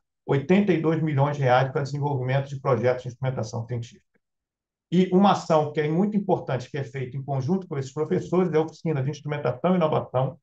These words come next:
que a gente já fez quatro edições. Inclusive, a gente tentou mudar um pouquinho o nome de instrumentação para que a, as, as pessoas percebessem como Science, Deep Tech and Innovation,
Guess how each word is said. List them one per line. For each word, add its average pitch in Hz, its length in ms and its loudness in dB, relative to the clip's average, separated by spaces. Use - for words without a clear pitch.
que 131 60 -2
a 123 40 0
gente 143 200 -2
já 139 160 0
fez 139 200 -4
quatro 170 380 2
edições. 127 520 -2
Inclusive, 156 520 2
a - 40 2
gente 160 240 0
tentou 170 380 2
mudar 156 260 4
um 175 160 0
pouquinho 165 340 -2
o - 20 -6
nome 143 240 -4
de 156 80 -6
instrumentação 147 760 -4
para 131 120 -6
que - 120 -6
a, 139 180 -2
as, 135 400 0
as 127 160 -6
pessoas 156 460 -2
percebessem 147 640 -2
como 127 240 -4
Science, 151 480 0
Deep 135 240 -10
Tech - 340 0
and 160 140 0
Innovation, 139 640 -2